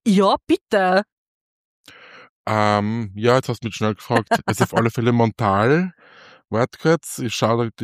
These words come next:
Speaker 2: schau dir dann gleich
Speaker 1: Weil
Speaker 2: nach,
Speaker 1: ich hab
Speaker 2: wie du
Speaker 1: ihr, sie
Speaker 2: weiter
Speaker 1: war ja mein,
Speaker 2: Mhm.
Speaker 1: sie war ja mein Wichtelbaby. Ich hab ihr von Shagaf Oud den Oud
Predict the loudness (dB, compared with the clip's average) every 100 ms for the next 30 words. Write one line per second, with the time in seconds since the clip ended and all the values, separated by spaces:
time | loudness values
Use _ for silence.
0 | -6 -4 -2 -2 -2 0 0 -2 0 0
1 | 0 2 0 2 2 2 0 -2 -2 -2
2 | -2 0 0 0 0 0 -2 -4 -6 -6
3 | -2 -2 0 -2 -2 -8 -18 -8 -8 -8
4 | -6 -2 -2 -2 -6 -2 2 2 2 0
5 | -8 -4 0 2 2 2 0 -2 -2 0
6 | 0 0 -2 -8 -10 -2 2 2 0 -8
7 | -20 -16 -16 -10 0 2 4 2 2 2
8 | 4 4 4 4 2 0 -6 -20 -20 _
9 | _ _ 0 0